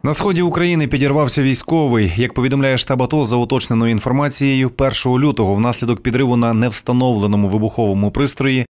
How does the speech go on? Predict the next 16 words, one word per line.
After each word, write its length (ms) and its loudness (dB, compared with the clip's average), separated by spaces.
на 160 0
жаль, 260 0
загинув 560 0
військовослужбовець 880 -2
Збройних 380 0
сил 200 -2
України. 500 -2
Раніше 340 0
голова 300 0
Луганської 480 0
обласної 440 0
військової 480 0
цивільної 420 0
адміністрації 760 -2
Юрій 240 0
Гарбуз 500 -2